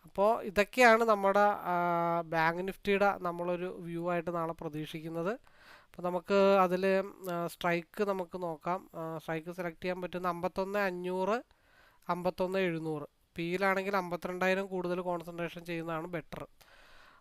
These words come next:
അപ്പോൾ ഇതൊക്കെയാണ് മെയിനായിട്ട് പറയാനുള്ളത്. പിന്നെ ഞാൻ പറയാൻ വന്ന ഒരു എക്സാമ്പിൾ എന്താണെന്ന് വെച്ച് കഴിഞ്ഞാൽ വളരെ സിമ്പിളായിട്ട്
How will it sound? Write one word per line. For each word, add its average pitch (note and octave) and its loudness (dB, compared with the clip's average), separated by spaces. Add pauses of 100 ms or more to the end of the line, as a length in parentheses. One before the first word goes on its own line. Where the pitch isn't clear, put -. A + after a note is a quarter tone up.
(120)
അപ്പോൾ A3+ 6
ഇതൊക്കെയാണ് A3+ 6
മെയിനായിട്ട് G3+ 4
പറയാനുള്ളത്. F#3 2
പിന്നെ F#3+ -2
ഞാൻ A3+ 0
പറയാൻ A3 6
വന്ന A#3 0
ഒരു A#3 6
എക്സാമ്പിൾ G#3+ 6 (280)
എന്താണെന്ന് G3 2
വെച്ച് F#3+ -2
കഴിഞ്ഞാൽ F#3 0
വളരെ F3+ -4
സിമ്പിളായിട്ട് G#3 0